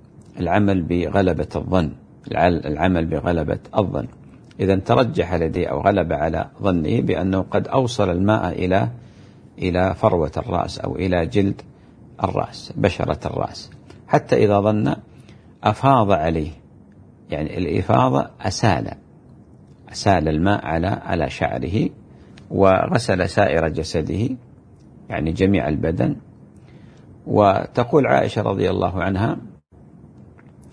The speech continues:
آه، كنت، كانت تغتسل مع النبي عليه الصلاة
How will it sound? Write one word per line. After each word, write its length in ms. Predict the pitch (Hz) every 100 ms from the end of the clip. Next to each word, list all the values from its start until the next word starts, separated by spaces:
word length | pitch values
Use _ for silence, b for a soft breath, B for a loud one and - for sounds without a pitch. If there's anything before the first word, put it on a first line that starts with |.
| B B B -
آه، 1400 | 92 87 80 82 - - - - - - - - - - - - - - - -
كنت، 240 | 131 117 -
كانت 520 | - - 117 104 -
تغتسل 520 | 87 95 131 117 85
مع 160 | 80 80
النبي 320 | 95 80 76
عليه 160 | 69 85
الصلاة 400 | - - 87